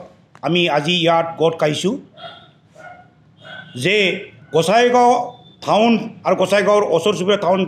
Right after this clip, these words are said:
চাৰিওফালে কেনেকৈ আমি ডেভেলপমেণ্ট কৰিব পাৰোঁ, এই সম্পৰ্কে আমি বিতংভাৱে আলোচনা কৰিছোঁ। আমি ইয়াৰ লগতে আমাৰ প্ৰাধান্য যে লাগতিয়াল এটা বস্তু যে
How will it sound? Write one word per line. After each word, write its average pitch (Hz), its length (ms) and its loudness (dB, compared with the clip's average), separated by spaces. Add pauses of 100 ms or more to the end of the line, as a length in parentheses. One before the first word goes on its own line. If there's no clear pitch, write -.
(140)
চাৰিওফালে 196 440 0
কেনেকৈ 190 280 -2
আমি 180 180 0
ডেভেলপমেণ্ট 180 480 -2
কৰিব 180 260 0
পাৰোঁ, 165 200 -2 (320)
এই 196 100 2
সম্পৰ্কে 180 500 0
আমি 170 120 0
বিতংভাৱে 170 440 -2
আলোচনা 165 420 0 (140)
কৰিছোঁ। 165 380 -6
আমি 175 160 -4 (840)
ইয়াৰ 214 240 2
লগতে 262 340 2 (480)
আমাৰ 208 260 0
প্ৰাধান্য 185 500 2 (640)
যে 190 140 0 (260)
লাগতিয়াল 240 520 2
এটা 208 180 2
বস্তু 202 380 -2
যে 196 140 0